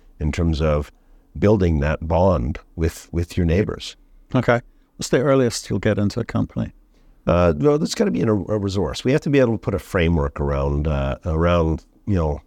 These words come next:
Speaker 1: uh, what the potential for the mine is. Now, we do have a, a program called Early Deposit that actually works really well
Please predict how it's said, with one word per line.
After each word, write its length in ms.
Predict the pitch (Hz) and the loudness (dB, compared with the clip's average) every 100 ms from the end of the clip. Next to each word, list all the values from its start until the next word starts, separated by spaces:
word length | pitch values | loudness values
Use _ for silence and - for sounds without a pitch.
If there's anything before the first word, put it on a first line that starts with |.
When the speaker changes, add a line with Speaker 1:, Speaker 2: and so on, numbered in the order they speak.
| - | -10
Speaker 1:
uh, 360 | 76 76 73 | -6 -2 -2
what 200 | 76 92 - | 0 0 -2
the 60 | |
potential 440 | 73 - 87 - 78 | -6 -2 -2 0 -4
for 120 | 85 | -2
the 100 | 76 | 0
mine 220 | 76 87 | 0 0
is. 140 | 76 73 | -2 -4
Now, 80 | 80 | -2
we 100 | 101 | 0
do 100 | 123 | 2
have 160 | 117 | 4
a, 260 | 95 82 76 | 4 2 0
a 100 | 80 | -4
program 400 | - 95 85 78 | -2 0 2 0
called 200 | 78 78 | 0 0
Early 180 | 80 82 | 2 0
Deposit 520 | 69 - 82 76 69 - | -2 -2 0 0 -2 -4
that 120 | 71 | -2
actually 260 | 80 - | -2 -2
works 300 | 82 82 - | -2 -2 -4
really 240 | 78 82 82 | -2 0 0
well 400 | 71 78 69 | 0 -2 -2